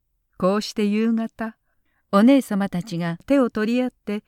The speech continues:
海の上に浮かび上がっていってしまうと、一番下の小さなお姫様は、たった一人取り残されて、お姉様たちの後を見送るのでした。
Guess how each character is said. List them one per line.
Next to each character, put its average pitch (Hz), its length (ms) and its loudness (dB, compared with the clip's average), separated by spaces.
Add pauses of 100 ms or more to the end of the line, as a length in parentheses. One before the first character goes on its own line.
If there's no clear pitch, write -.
(240)
海 294 280 8
の 226 140 2
上 220 240 0
に 190 160 0
浮 175 40 -6
か 262 140 0
び 269 160 4
上 262 80 4
が 262 120 4
っ - 40 -4
て - 160 -8
い 185 40 -2
っ 175 40 -6
て 190 160 -6
し - 140 -6
ま 196 160 -2
う 190 80 -10
と、 175 300 -8 (680)
一 180 240 -4
番 214 240 2
下 208 200 -6
の 214 100 0
小 269 300 2
さ 190 180 -4
な 190 160 -2
お 185 60 -4
姫 196 280 0
様 185 280 -4
は、 180 220 -10 (400)
た 240 100 0
っ - 40 2
た - 200 -4
一 320 220 -4
人 277 140 2
取 240 180 2
り 247 60 6
残 254 220 2
さ 254 180 -4
れ 226 140 -6
て、 185 300 -12 (340)
お 202 120 6
姉 254 160 10
様 190 300 -2
た 190 120 -4
ち - 160 -4
の 180 140 2
後 175 380 0
を 151 120 -6
見 180 200 2
送 226 200 -2
る 220 120 0
の 165 120 0
で 147 120 -4
し - 200 -12
た。 - 180 -10